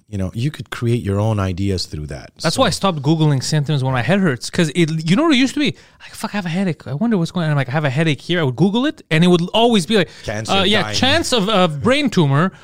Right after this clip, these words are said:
Speaker 2: or, and I was like, "What the fuck?" Fatigue, and the fatigue was the worst one. "H I V." Like, this, I can't be the only tired person here. <laughs> Like,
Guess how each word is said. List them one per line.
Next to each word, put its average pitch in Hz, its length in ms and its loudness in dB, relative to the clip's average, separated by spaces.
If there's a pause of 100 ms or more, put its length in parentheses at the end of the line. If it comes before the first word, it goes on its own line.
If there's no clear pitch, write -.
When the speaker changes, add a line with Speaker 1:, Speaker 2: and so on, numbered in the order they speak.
(160)
Speaker 2:
or, 220 220 2
and 214 100 2
I 170 80 -4
was 160 140 -4
like, 143 100 -16
"What 285 160 -2
the 127 100 -2
fuck?" 226 280 -4
Fatigue, 214 340 -2
and 151 140 -2
the 151 60 -2
fatigue - 380 -2
was 151 120 -2
the 143 80 0
worst 156 240 -2
one. 120 160 -6 (320)
"H 311 340 0
I 269 160 0
V." 226 380 -2 (1200)
Like, 120 160 -8
this, - 240 -8
I 147 60 -6
can't 156 240 -2
be 127 60 -2
the 123 80 -4
only 127 160 -4
tired 123 260 -4
person 131 280 -4
here. - 280 0
<laughs> - 20 -20
Like, 247 200 0